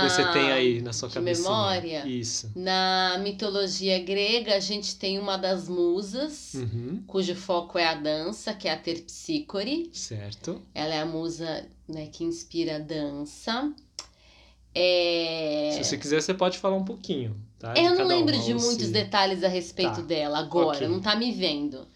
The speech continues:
Speaker 1: Ok.
Speaker 2: Me vindo, me vendo. <laughs> Ha! Não tá me vindo na cabeça. Mas ela é uma das música-, musas, né? São nove as musas. As musas são nove.
Speaker 1: Deixa eu ver se eu
Speaker 2: Se eu
Speaker 1: anotei.
Speaker 2: não me engano, as musas, elas são da comitiva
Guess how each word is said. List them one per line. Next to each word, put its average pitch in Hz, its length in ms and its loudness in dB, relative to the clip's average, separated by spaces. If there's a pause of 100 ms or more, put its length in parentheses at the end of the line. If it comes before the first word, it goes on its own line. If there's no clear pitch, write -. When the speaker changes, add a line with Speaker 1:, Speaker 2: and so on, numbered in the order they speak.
(340)
Speaker 1:
Ok. 117 360 -14
Speaker 2:
Me 156 180 -6
vindo, 151 540 -2 (100)
me 175 120 2
vendo. 160 400 2
<laughs> - 40 4
Ha! 277 340 8 (600)
Não 220 120 0
tá 226 160 2
me 247 160 0
vindo 233 280 -2
na 233 160 0
cabeça. 180 580 -6 (340)
Mas 196 280 0
ela 240 160 4
é 254 40 6
uma 254 160 4
das 269 280 2
música-, 233 500 -2
musas, 185 500 -2
né? 180 120 -2
São 226 180 -2
nove 262 380 4
as 233 160 4
musas. 156 520 0
As 156 140 -8
musas 196 240 -8
são 233 180 -6
nove. 165 440 -4 (260)
Speaker 1:
Deixa 143 220 -8
eu 135 40 -8
ver 135 100 0
se - 100 -6
eu 131 40 -6
Speaker 2:
Se 277 60 6
eu 285 120 10
Speaker 1:
anotei. 311 140 4
Speaker 2:
não 285 120 4
me 262 80 0
engano, 214 680 0
as 208 320 -2
musas, 196 720 -2
elas 196 300 -2
são 233 260 -4
da 240 160 0
comitiva 196 1300 -4